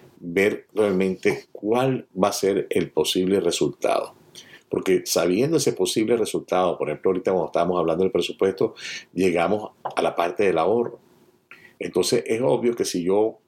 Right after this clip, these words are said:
cumplo con lo que yo estoy diciendo en ese presupuesto, yo voy a llegar a, a fin de año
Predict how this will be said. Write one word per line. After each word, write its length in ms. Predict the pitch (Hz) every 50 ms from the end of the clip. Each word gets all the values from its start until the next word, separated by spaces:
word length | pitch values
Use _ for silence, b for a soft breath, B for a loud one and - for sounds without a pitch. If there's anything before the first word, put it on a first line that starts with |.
| _
cumplo 540 | - - 151 165 151 139 - - 98 90 -
con 140 | - 87 85
lo 80 | 80 -
que 80 | 73
yo 60 | 82
estoy 180 | 82 - 104 101
diciendo 400 | 98 101 95 - 90 87 92 101
en 80 | 92 85
ese 220 | 87 - - -
presupuesto, 760 | - 95 92 - - - - 80 78 - - - 90 - - B B B B B B B B B B B B -
yo 140 | 90 98 98
voy 140 | 101 107 110
a 20 |
llegar 280 | 104 92 87 92 95 98
a, 80 | 101
a 200 | - - - 92
fin 220 | - - 95 85 92
de 140 | 98 98
año 360 | 90 82 80 80 85 87 85